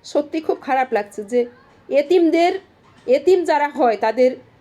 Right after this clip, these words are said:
পরতে পরতে অবহেলা, অবজ্ঞা, অত্যাচার, নির্যাতন, সব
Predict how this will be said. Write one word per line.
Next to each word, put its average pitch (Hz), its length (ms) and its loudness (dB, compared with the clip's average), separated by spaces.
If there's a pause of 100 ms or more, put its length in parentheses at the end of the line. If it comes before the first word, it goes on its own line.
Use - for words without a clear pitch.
(240)
পরতে 277 380 0
পরতে 254 320 0
অবহেলা, 240 760 0 (340)
অবজ্ঞা, 247 560 0
অত্যাচার, 277 640 -2
নির্যাতন, 285 480 -4
সব 302 240 -4